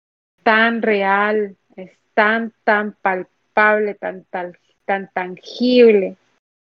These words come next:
entonces nosotros realmente logramos alcanzar la salud emocional y esa libertad y esa paz que solo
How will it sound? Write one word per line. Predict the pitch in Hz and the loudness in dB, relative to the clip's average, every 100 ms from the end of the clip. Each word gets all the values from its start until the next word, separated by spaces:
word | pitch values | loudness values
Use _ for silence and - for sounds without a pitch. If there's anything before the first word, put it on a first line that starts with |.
| _ _ - | _ _ -2
entonces | 208 196 202 196 196 220 | 0 2 2 2 2 0
nosotros | 214 202 202 196 202 202 | 0 0 -2 -2 0 2
realmente | 202 180 180 185 190 208 | 2 0 0 -4 -2 0
logramos | 190 185 175 175 196 | 0 0 -2 -4 -2
alcanzar | 202 196 170 170 170 170 | -2 -2 -6 -2 -2 0
la | 190 | -2
salud | 196 180 175 196 - _ _ _ _ | -2 -4 -6 -14 -18 _ _ _ _
emocional | - 175 180 190 190 180 180 190 220 247 - _ _ _ _ _ _ - | -2 -2 -4 0 0 2 2 2 0 -2 -8 _ _ _ _ _ _ 2
y | 208 | 6
esa | 202 196 233 | 6 4 2
libertad | 247 277 233 - 220 220 254 | 4 4 4 2 2 2 2
y | 247 | 0
esa | 202 214 220 | -2 -2 -2
paz | - 233 247 _ | -2 -2 -4 _
que | 277 | -10
solo | 262 - 247 233 247 262 262 | -10 -4 0 2 2 0 -2